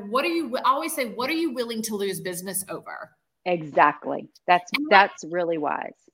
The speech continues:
Speaker 1: I don't, not all my clients are Christians. They all
Speaker 2: Mm-hmm.
Speaker 1: have some sort of faith. I don't always agree with their faith,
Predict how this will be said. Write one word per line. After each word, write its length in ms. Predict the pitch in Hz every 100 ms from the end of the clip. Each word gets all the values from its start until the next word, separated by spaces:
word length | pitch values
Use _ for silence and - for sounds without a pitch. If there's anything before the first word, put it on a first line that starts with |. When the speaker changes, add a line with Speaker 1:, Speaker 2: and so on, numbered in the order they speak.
| -
Speaker 1:
I 260 | 277 339 403
don't, 640 | 277 254 285 - - 202 160
not 180 | 156 170
all 80 | 208
my 140 | 214
clients 340 | 214 190 175
are 60 | 190
Christians. 580 | - 143 - 240 294 - - - _
They 120 | 254
all 220 | - 247
Speaker 2:
Mm-hmm. 80 | 247
Speaker 1:
have 120 | 269
some 260 | - - 208
sort 300 | 196 180 247
of 80 | 359 -
faith. 480 | 156 180 226 - - _ _ _ _ _ -
I 80 | 208
don't 160 | 214
always 240 | 233 214 202
agree 280 | 175 160 247
with 160 | 403
their 140 | 214 143
faith, 520 | 160 131 156 202